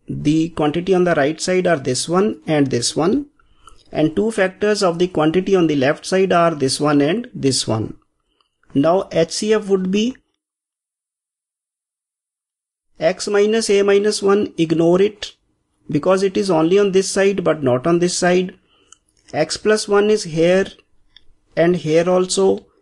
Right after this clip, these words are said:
both are having power one. The lower one will be one only, so we'll get x plus one,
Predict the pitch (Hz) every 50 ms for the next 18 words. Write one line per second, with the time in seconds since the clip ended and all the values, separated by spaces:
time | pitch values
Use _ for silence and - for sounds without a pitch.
0 | _ - 135 131 147 160 175 185 226 214 202 202 196 180 196 202 202 196 - 170
1 | 165 175 185 185 180 185 185 190 196 196 202 - _ _ _ _ _ _ - 160
2 | 160 160 151 151 156 165 185 185 196 196 202 196 190 190 190 185 202 202 180 175
3 | 170 175 180 185 180 180 180 180 190 190 190 190 - _ _ _ - - - 175
4 | 170 170 190 190 190 190 - - 143 151 160 156 - - - 147 147 - - -
5 | 175 185 190 185 - 190 190 190 196 196 208 214